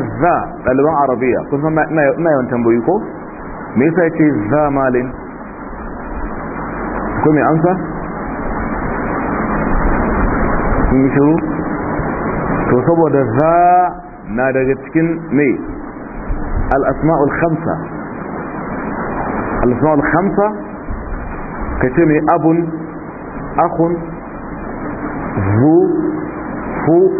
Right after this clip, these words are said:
hamun, hanu. Shine Ibn Malik ke cewa me? "Min kana zu in suhbatan abana, wal famu haythu al mimu minhu bana."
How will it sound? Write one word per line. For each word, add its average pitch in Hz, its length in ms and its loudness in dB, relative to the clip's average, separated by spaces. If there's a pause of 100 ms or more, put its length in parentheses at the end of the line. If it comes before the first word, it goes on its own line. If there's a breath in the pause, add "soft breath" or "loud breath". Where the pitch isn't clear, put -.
(520)
hamun, 170 440 2 (180)
hanu. 165 360 0 (2000)
Shine 170 360 4
Ibn 156 180 4
Malik 160 260 4
ke 151 120 2
cewa 160 200 2
me? 160 140 2 (600)
"Min 147 220 0
kana 170 420 2
zu 151 200 2 (100)
in 147 180 -2
suhbatan 151 760 0
abana, 147 560 4 (340)
wal 139 240 2
famu 165 340 0
haythu 165 420 2
al 143 120 2
mimu 160 280 4
minhu 151 360 4
bana." 127 340 2